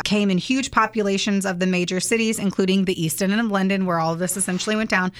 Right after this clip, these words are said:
From eighteen eighty-two, there were Jewish refugees that were fleeing the Russian Empire, and other areas of Eastern Europe had also moved there as well.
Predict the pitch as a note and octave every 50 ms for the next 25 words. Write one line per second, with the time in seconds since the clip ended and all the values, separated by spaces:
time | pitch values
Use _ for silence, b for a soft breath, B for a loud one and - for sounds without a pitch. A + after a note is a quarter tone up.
0 | B B B B B B B B B - - A#3 A3+ A3+ - B3 C4 - - C#4
1 | C4 A#3+ A3 A3 G#3+ G#3 G#3 - C4 B3+ B3+ B3 A3+ G#3 G3+ G3 F#3+ E3+ F3+ G3
2 | G3 F#3+ F3+ - G3 F#3+ F#3+ F#3 - G#3+ G#3 G#3 F#3+ G#3 G#3+ G#3 G3+ F#3+ G3+ F3+
3 | F#3 F#3 - - G3 F#3+ F#3 F#3 F#3+ F#3 F3 F3 E3+ E3+ E3+ D#3 - - F#3 F#3
4 | A3 A3 G#3+ - A#3 A3+ A3 A3 G#3+ G#3+ G3+ - F#3 - - G#3 G#3+ G3+ G#3+ G3+
5 | F3 F#3+ F#3+ F#3 F#3 F3+ F3 F#3 E3+ - - F#3 F3 - - F#3 E3+ F3 F3 F3+
6 | G3+ G3+ G3+ G3+ G3 - - G3+ F#3 F3+ F3 - - F3+ F3 E3+ E3+ E3 D#3+ E3+
7 | F#3 D#3+ D#3+ D#3+ - - G3 G3 G3+ G3+ G#3 G#3